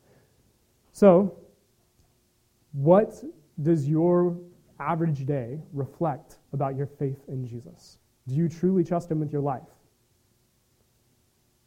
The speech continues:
What, or does it look like life is pretty much just centered on you and that you're the one who's capable of doing it all? I want to give you three ways to show your dependence on Jesus. The first one is to set aside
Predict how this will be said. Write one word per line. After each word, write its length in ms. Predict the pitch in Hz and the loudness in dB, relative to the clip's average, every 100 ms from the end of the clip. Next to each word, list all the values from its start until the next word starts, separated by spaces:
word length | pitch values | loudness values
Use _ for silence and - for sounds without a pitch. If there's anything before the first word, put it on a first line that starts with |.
| _ _ _ _ _ _ _ _ _ _ - | _ _ _ _ _ _ _ _ _ _ -6
What, 440 | 139 165 254 247 180 | -2 -2 -6 -6 0
or 140 | 170 | 2
does 200 | 156 143 | 2 0
it 120 | 147 | 0
look 240 | 147 170 170 | -2 -2 -2
like 340 | 160 151 151 - _ - | -2 -2 -6 -20 _ -8
life 340 | 139 139 - | -6 -6 -6
is 140 | 135 | -10
pretty 220 | - 175 170 | -8 -6 -4
much 240 | 160 - | -4 -8
just 180 | 151 - | -12 -8
centered 260 | 147 143 | -6 -6
on 180 | 135 123 | -6 -8
you 160 | 123 123 - _ _ _ _ _ _ _ - | -10 -12 -20 _ _ _ _ _ _ _ -12
and 100 | 135 | -8
that 80 | |
you're 180 | 143 151 | -4 -2
the 80 | 143 | -2
one 200 | 127 123 | -6 -10
who's 140 | 120 | -12
capable 460 | - 131 131 123 127 | -14 -14 -14 -16 -18
of 80 | 131 | -16
doing 220 | 135 135 | -16 -16
it 80 | 127 | -16
all? 220 | 131 143 _ _ _ _ _ _ _ _ | -18 -20 _ _ _ _ _ _ _ _
I 80 | - | -6
want 120 | 160 165 | 0 2
to 60 | |
give 80 | 170 | 4
you 100 | 170 | 2
three 220 | - 175 | 2 4
ways 420 | 175 170 185 180 - | 6 6 4 0 -10
to 100 | - | -10
show 280 | 135 160 151 | -4 0 2
your 160 | 147 139 | 2 -2
dependence 360 | 135 135 127 | -4 -8 -8
on 120 | 127 | -8
Jesus. 380 | 120 117 - _ - | -10 -12 -18 _ -14
The 80 | 139 | -10
first 260 | 151 151 156 | -4 -4 -2
one 160 | 156 | -4
is 140 | 143 - | -4 -6
to 80 | |
set 420 | 143 - 143 151 - - | -10 -6 -6 -8 -14 -12
aside 480 | 147 143 131 131 | -10 -8 -6 -6